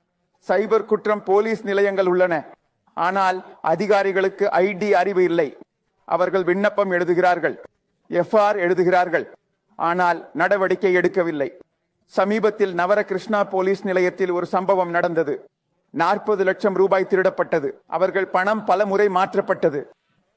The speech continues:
வங்கியில் விண்ணப்பம் அளித்தனர். பணம் போலி கணக்கில் சென்றது.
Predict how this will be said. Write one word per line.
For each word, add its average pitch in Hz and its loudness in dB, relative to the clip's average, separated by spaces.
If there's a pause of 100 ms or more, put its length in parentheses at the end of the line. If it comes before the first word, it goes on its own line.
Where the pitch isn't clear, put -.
(140)
வங்கியில் 190 0
விண்ணப்பம் 190 0
அளித்தனர். 175 0 (720)
பணம் 190 -2
போலி 196 2
கணக்கில் 190 -2
சென்றது. 170 0